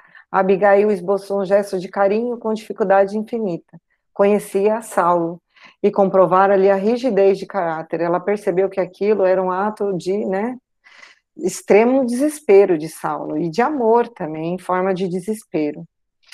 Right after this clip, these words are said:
Aquele pranto revelava o calvário íntimo do bem-amado, mas demonstrava igualmente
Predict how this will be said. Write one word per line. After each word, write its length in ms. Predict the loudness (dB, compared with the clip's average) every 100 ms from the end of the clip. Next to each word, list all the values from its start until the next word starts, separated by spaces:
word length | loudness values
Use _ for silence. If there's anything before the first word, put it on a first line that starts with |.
| -6
Aquele 400 | -4 2 4 4
pranto 460 | 2 4 4 2 0
revelava 680 | 0 2 4 4 2 2 -2
o 60 |
calvário 600 | 0 0 4 4 4 4
íntimo 800 | 2 0 0 -4 -8 -10 -10 -12 -16 _ -6
do 120 | -2
bem-amado, 800 | 0 0 -2 -4 -6 -8 -10 -14 -20 _ _ _ _ _ _ -2
mas 280 | 2 2
demonstrava 840 | 4 4 4 0 -2 0 2 4 2
igualmente 800 | 4 2 2 0 0 -4 -10